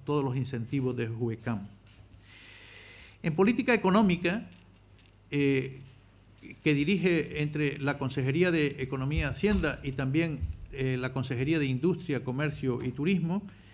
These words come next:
la spec, que preside, eh, el vicepresidente primero, la Sociedad de Promoción de Gran Canaria, realiza una actuación tendente a unificar las acciones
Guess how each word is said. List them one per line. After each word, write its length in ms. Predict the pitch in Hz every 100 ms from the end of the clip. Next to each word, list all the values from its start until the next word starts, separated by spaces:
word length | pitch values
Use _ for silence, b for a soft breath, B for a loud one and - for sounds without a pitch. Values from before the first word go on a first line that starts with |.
| B B B
la 140 | 131 139
spec, 500 | 135 - 202 226 - B - -
que 80 | 131
preside, 640 | 127 123 170 165 151 120 135
eh, 220 | 131 120
el 100 | 113
vicepresidente 640 | 113 117 131 117 131 131 131
primero, 340 | 135 175 220
la 80 | 165
Sociedad 300 | 120 131 135
de 40 |
Promoción 380 | 135 123 113 135
de 80 | 123
Gran 160 | 123
Canaria, 500 | 120 135 170 196 208 208 B B B
realiza 360 | - 147 175 208
una 100 | 196
actuación 540 | 196 175 156 214 208
tendente 840 | 196 170 160 214 214 202 202 202 -
a 120 | 156 151
unificar 640 | 160 151 147 135 190 185
las 180 | 180 143
acciones 680 | 147 - - 185 185 190